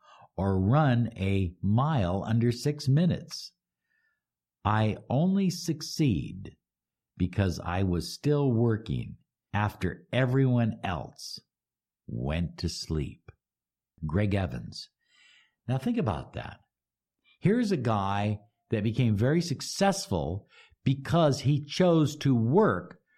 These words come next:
when other people were sleeping. He got up early.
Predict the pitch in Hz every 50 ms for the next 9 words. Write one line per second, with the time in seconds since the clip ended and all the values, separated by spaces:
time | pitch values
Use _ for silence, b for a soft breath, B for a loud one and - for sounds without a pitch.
0 | _ _ _ - 131 123 113 - - 156 165 156 151 139 135 135 127 120 101 110
1 | 117 113 113 117 113 110 - - 165 170 160 - - 80 - - - - _ _
2 | _ _ _ - 104 110 110 131 139 147 139 135 123 135 - - 123 131 139 147
3 | 165 180 202 180 - - -